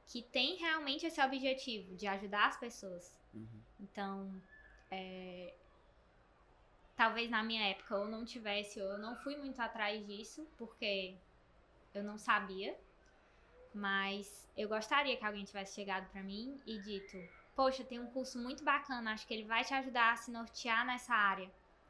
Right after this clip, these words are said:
Speaker 1: Ah, ele vai te ajudar a entender melhor o que tu tá fazendo,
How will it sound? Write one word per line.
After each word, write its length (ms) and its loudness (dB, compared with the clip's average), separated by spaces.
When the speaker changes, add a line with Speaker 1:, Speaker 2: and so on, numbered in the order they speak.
Speaker 1:
Ah, 240 0
ele 160 -2
vai 140 6
te 120 0
ajudar 200 2
a 60 4
entender 340 -2
melhor 380 2
o 40 -6
que 100 -12
tu 100 -16
tá 180 6
fazendo, 640 0